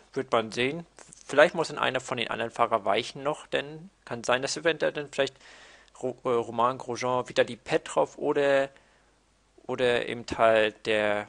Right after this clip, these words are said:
Bruno Senna weichen muss. Noch ist natürlich nicht mal klar, wer überhaupt nächstes Jahr denn der zweite Fahrer sein wird bei Renault. Wir können auf jeden Fall gespannt sein und das war jetzt einfach mal bloß eine kurze Zwischennews und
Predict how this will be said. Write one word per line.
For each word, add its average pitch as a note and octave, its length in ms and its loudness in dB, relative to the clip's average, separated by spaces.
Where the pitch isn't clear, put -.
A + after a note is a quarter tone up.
Bruno A#2 260 -8
Senna B2+ 300 -2
weichen C3 160 -4
muss. C3+ 200 -8
Noch C#3 220 0
ist F#3+ 160 -4
natürlich D3+ 260 -6
nicht C3+ 160 -10
mal C3 120 0
klar, A2+ 280 2
wer A#2 60 0
überhaupt A2+ 220 -2
nächstes G#2 260 -12
Jahr A2 120 0
denn G#2 380 -6
der G2+ 180 -4
zweite G#2+ 320 2
Fahrer B2 340 4
sein G#2+ 460 -6
wird A2 180 -6
bei C3 180 0
Renault. A#2 340 -6
Wir E3 100 -2
können F#3 180 2
auf E3 100 0
jeden E3+ 140 0
Fall D#3+ 120 2
gespannt D3 400 0
sein C#3+ 260 0
und C#3+ 180 -2
das D3 180 0
war C3+ 80 10
jetzt C3 160 4
einfach B2+ 160 2
mal B2+ 160 4
bloß A#2 320 0
eine A2 500 -2
kurze - 540 -8
Zwischennews D#3 580 -4
und D#3 320 -4